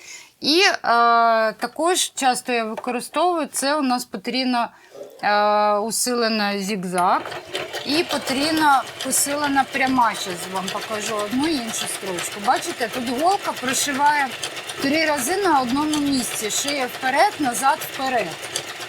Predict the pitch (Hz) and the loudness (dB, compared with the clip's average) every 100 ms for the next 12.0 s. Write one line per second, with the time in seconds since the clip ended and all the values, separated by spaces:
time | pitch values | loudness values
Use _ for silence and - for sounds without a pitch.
0 | - - - - - - - _ _ _ | -10 -10 -12 -10 -12 -14 -18 _ _ _
1 | 277 339 349 - _ - - 254 - 220 | -2 0 0 -4 _ -12 -8 -6 -6 -8
2 | 202 - 247 294 - - 262 - 214 196 | -8 -6 -4 -2 -6 -8 -10 -2 -2 -2
3 | 170 - 170 196 196 185 196 175 - 185 | -6 -8 -6 -4 -4 -2 -2 -2 -4 -4
4 | 175 185 185 220 214 - 285 359 359 339 | -4 -6 -6 -8 -8 -6 0 2 2 0
5 | 294 - 233 247 233 220 - 208 214 196 | -4 -4 -4 -4 -4 -6 -6 -4 0 0
6 | 160 165 160 - 156 156 170 226 311 311 | -2 -4 -10 -8 -8 -8 -4 -2 -2 -4
7 | _ _ _ _ _ _ - - _ _ | _ _ _ _ _ _ -20 -20 _ _
8 | - _ 190 - 202 190 - _ 208 220 | -20 _ -20 -4 -4 -4 -16 _ -6 -4
9 | 214 202 190 196 185 - 180 190 202 202 | -4 -4 -4 -4 -6 -6 -6 -6 -4 -4
10 | 247 320 302 - - - 208 208 254 359 | -2 -2 -4 -8 -10 -4 0 2 2 2
11 | - - - 196 202 196 208 226 277 | -2 -12 -10 -4 -2 0 2 2 0